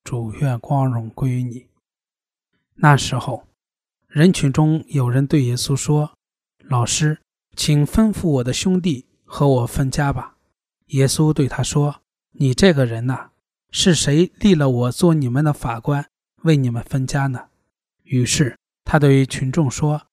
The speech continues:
：“你们要谨慎，远避一切的贪心，因为一个人的生命并不在于他有丰富的资产。”耶稣给他们设了一个比喻，说：“有一个富翁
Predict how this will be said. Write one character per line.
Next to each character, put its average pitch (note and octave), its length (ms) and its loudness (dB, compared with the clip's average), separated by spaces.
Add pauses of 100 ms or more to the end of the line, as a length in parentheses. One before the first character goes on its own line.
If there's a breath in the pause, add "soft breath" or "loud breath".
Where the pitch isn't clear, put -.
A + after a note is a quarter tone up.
(300)
：“你 C#3+ 80 0
们 C3+ 140 2
要 D#3 140 8
谨 B2+ 240 -4
慎， - 340 -4 (400)
远 C3 340 0
避 D#3 200 2
一 C#3+ 200 -4
切 E3+ 200 -2
的 B2+ 120 -2
贪 D3 240 -2
心， F3+ 280 -2 (480)
因 D#3+ 180 4
为 D3+ 260 6
一 G#3 100 4
个 F#3 140 2
人 C#3 160 2
的 D3+ 100 2
生 F3 280 0
命 F3+ 260 0 (340)
并 G#3 240 4
不 D#3 120 2
在 F3+ 180 2
于 C3 100 2
他 - 180 0
有 C3 240 2
丰 F3 320 -2
富 - 140 -6
的 C3+ 120 -4
资 C#3+ 180 -4
产。” G#2+ 300 -6 (580)
耶 C#3+ 160 2
稣 F3 320 4
给 C3+ 120 -2
他 E3 160 0
们 C3+ 200 2
设 D#3+ 240 2
了 B2+ 120 -2
一 D3+ 120 -4
个 D#3 120 0
比 B2 220 -6
喻， C#3 180 -2
说 C3+ 460 -2 (380)
：“有 B2+ 260 0
一 D3+ 100 2
个 C#3+ 140 2
富 D3 240 -2
翁 E3 260 4